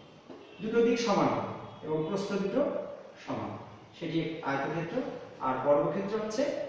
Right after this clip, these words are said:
চারটি বাহুই সমান, সেটি হচ্ছে বর্গক্ষেত্র। আয়তক্ষেত্রের দৈর্ঘ্য দুটি পরস্পর সমান, প্রস্থ দুটি পরস্পর সমান। আর বর্গক্ষেত্রে প্রতিটি বাহুই পরস্পর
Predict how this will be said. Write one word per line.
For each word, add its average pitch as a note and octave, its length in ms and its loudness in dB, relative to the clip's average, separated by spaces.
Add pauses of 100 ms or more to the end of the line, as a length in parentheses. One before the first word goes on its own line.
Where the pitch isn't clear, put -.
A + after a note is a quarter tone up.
(380)
চারটি A#3 480 8
বাহুই D#3+ 480 6 (500)
সমান, A#2 480 -2 (520)
সেটি D#3 180 -2
হচ্ছে D#3 160 0
বর্গক্ষেত্র। - 640 -4
আয়তক্ষেত্রের G#3+ 540 2
দৈর্ঘ্য D#3+ 260 2
দুটি - 280 -2
পরস্পর - 300 0 (120)
সমান, C#4+ 280 0 (320)
প্রস্থ G3+ 240 0
দুটি - 400 0 (140)
পরস্পর - 280 -8
সমান। - 340 -12 (380)
আর C3 320 -2
বর্গক্ষেত্রে - 800 2 (240)
প্রতিটি G#3+ 300 -8
বাহুই C#3+ 600 2 (340)
পরস্পর C#3 360 0